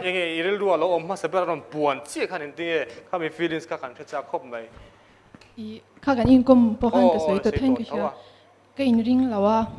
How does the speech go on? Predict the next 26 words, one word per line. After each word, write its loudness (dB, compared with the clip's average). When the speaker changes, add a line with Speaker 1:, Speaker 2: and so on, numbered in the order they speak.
Speaker 2:
i -4
atam 4
zok 8
pon 6
min -2
ring 4
lau 6
ti -2
ka -8
she -2
thawa, 8
Speaker 1:
Mm. -14
Speaker 2:
ka -10
chung 2
te 2
pon 2
an -2
ring 8
<laughs> -16
chuang 4
lawa. 2
I, -2
ah, -12
ama 10
ka 0
ti -6